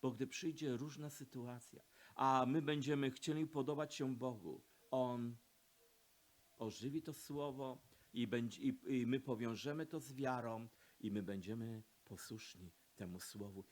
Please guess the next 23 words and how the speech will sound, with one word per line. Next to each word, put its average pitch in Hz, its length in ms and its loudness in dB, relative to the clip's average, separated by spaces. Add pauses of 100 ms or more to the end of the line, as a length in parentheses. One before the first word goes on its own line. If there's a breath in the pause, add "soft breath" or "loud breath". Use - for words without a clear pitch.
i 104 80 -6
będziemy 110 480 -2
się 104 220 -4
mogli 98 320 -4
przez - 400 -12
to 98 200 -12 (300 loud breath)
też 95 360 -8 (200)
podobać 85 640 -10 (180)
Bogu. 90 500 -14 (200 loud breath)
Ale 139 200 6
decyzja 160 760 4 (240 loud breath)
zawsze 135 640 0 (160)
należy 123 420 -4
do 113 220 -8
nas. - 280 -18 (240 loud breath)
Bo 180 80 2
przecież, 190 440 2 (300 loud breath)
gdy 160 520 4 (180)
często 175 360 2
zastanawiamy 170 760 0
się, 160 300 -2
dlaczego 160 520 -4
tak 143 340 -8